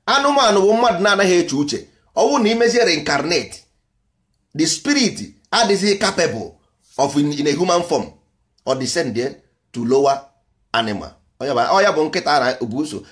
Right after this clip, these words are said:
na ihe ya na-afụgasị. Na atụrụ na ewu. Ọ wụ person na-anaghị eche uche, eche otu ebunyere ụlọ akwụkwọ, ụlọ eburu na-akpagharị. Next life, ị ghọọ anụ ndị mmadụ a na-eri gị eri, ejiri gị achụ àjà. Ihe i mere onwe gị.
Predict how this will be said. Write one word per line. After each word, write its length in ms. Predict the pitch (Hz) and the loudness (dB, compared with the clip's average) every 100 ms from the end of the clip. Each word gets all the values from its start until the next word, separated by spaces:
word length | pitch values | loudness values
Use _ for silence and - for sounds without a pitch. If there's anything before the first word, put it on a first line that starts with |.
| - | -8
na 200 | 123 123 | -2 0
ihe 140 | 147 143 | 0 0
ya 80 | |
na-afụgasị. 500 | 127 95 113 107 - - _ _ _ _ _ _ _ | 0 -2 -4 -6 -8 -14 _ _ _ _ _ _ _
Na 160 | 107 127 | -4 -2
atụrụ 220 | - 156 127 | 0 -2 -2
na 100 | 107 | -2
ewu. 260 | 113 120 - _ _ _ _ _ | -4 -6 -16 _ _ _ _ _
Ọ 60 | 220 | 2
wụ 220 | 262 247 | 4 4
person 280 | 247 240 190 214 | 2 2 2 2
na-anaghị 300 | 214 208 196 | 2 4 4
eche 220 | 185 151 | 2 0
uche, 200 | 170 156 | 0 0
eche 140 | - | 2
otu 200 | 208 202 | 2 2
ebunyere 340 | 208 147 151 175 | 2 2 0 0
ụlọ 120 | 151 | 2
akwụkwọ, 260 | 147 151 180 | 2 2 2
ụlọ 100 | 151 | 0
eburu 200 | 135 175 | 0 0
na-akpagharị. 440 | 156 151 151 147 - _ - | 0 0 0 -2 -8 _ -4
Next 300 | 196 254 202 | -2 0 0
life, 320 | 208 175 139 | 0 2 0
ị 60 | 143 | 0
ghọọ 260 | 151 185 180 | 2 2 2
anụ 320 | 175 165 160 | -2 0 -2
ndị 160 | 175 175 | -2 -2
mmadụ 220 | 170 147 | 0 2
a 80 | 123 | 2
na-eri 240 | 147 127 143 | 2 0 0
gị 60 | 120 | 0
eri, 100 | 127 | 0
ejiri 220 | 117 147 | -2 -2
gị 60 | |
achụ 200 | 113 113 123 | -2 0 -2
àjà. 180 | 98 - _ _ _ _ _ _ - | -4 -10 _ _ _ _ _ _ -12
Ihe 180 | 139 170 | -2 0
i 40 | |
mere 160 | 147 123 | 0 0
onwe 220 | 117 | 0
gị. 80 | 131 | -2